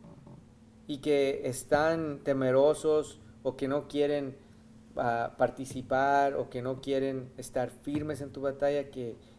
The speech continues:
que tomen la espada de la palabra de Dios y que peleen firmemente y que se pongan toda la armadura de Cristo, como dice en Efesios, para que nosotros podamos pelear contra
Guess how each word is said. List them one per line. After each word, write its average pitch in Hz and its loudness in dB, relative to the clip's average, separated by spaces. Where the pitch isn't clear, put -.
que 131 -2
tomen 156 2
la 123 2
espada 160 4
de 151 6
la 120 2
palabra 110 -2
de 104 -4
Dios - -14
y 135 -4
que 135 -2
peleen 131 2
firmemente 143 -2
y - -6
que 127 -10
se 127 -8
pongan 139 -4
toda 165 8
la 147 6
armadura 127 6
de 123 0
Cristo, 156 -4
como 117 -6
dice 127 -6
en 120 -6
Efesios, - -12
para 120 2
que 127 -4
nosotros 131 -6
podamos 139 -2
pelear 127 0
contra 120 -4